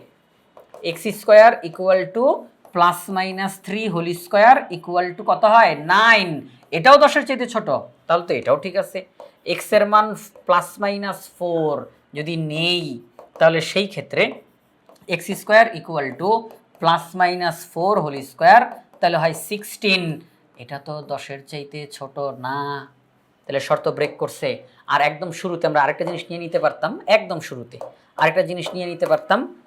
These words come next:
সেটা হচ্ছে এক্স এর মান জিরো, এক্স এর মান জিরো নিয়ে নিতে পারতাম, এক্স এর মান জিরো নিয়ে নিতে পারতাম। তাহলে x equal to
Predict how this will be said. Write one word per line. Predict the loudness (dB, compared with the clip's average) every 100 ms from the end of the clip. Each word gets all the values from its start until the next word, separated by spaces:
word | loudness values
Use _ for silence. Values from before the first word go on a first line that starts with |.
| -4
সেটা | 2 2
হচ্ছে | 2 -2 0
এক্স | 0 0 -6 -8 0
এর | 2
মান | 2 0 -4
জিরো, | -8 -12 -14 -18 _ _ _ -18 -14 -10
এক্স | -8 0
এর | 2 2
মান | 2 -4 -4 -10 -18 _ -16
জিরো | -6 0 2
নিয়ে | 0 -4
নিতে | -8 -10
পারতাম, | -10 -10 -16 -20 _ _ _ _
এক্স | -6 -6 0
এর | 2
মান | 2 -2 -4 -8 -14 _ -18 -12
জিরো | -4 -2
নিয়ে | -2 -4
নিতে | -8 -8 -8
পারতাম। | -4 -4 -6 -14 -16 -12
তাহলে | -4 -2 -2
x | -4 -14 -6
equal | -4
to | -4